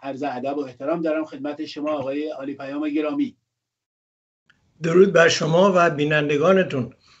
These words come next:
Speaker 2: و همچنین کادر پشت صحنه، گروه فنی، کارگردان، اه، تصویربردار و همهٔ عزیزان صدا بردار.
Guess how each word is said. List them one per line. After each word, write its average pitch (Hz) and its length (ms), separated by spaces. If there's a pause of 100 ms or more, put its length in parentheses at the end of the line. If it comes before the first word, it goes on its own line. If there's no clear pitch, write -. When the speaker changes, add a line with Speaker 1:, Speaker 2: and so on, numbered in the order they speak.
(140)
Speaker 2:
و 143 100
همچنین 170 680
کادر 160 580
پشت 151 340
صحنه، 139 440
گروه 143 300
فنی، 131 420
کارگردان، 135 840 (760)
اه، 131 260
تصویربردار 127 1000
و 147 40
همهٔ 139 440
عزیزان 139 420
صدا 127 360
بردار. 127 520